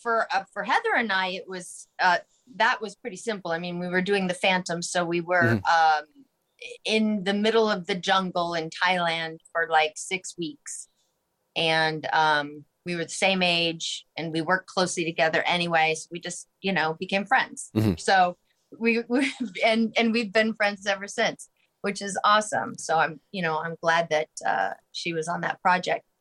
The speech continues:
Speaker 1: But, um, I think what makes a great stunt, I've always got, uh, I've always worked very well with any stunt double that I had. Um, y-, I have a high re-,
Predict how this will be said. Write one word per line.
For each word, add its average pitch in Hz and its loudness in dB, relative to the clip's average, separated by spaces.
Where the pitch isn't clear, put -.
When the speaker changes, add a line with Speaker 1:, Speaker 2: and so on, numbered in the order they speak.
Speaker 1:
But, 185 4
um, 175 0
I 254 -2
think 494 -8
what 220 0
makes 190 -6
a 185 0
great 175 -4
stunt, - -2
I've 233 2
always 285 2
got, 190 0
uh, 196 2
I've 214 -4
always 302 0
worked 247 -2
very 233 2
well 196 0
with 190 -10
any 196 -6
stunt 185 -4
double 180 0
that 180 0
I 170 2
had. 170 2
Um, 180 0
y-, 196 -14
I 196 2
have 202 2
a 196 0
high 180 0
re-, 185 -10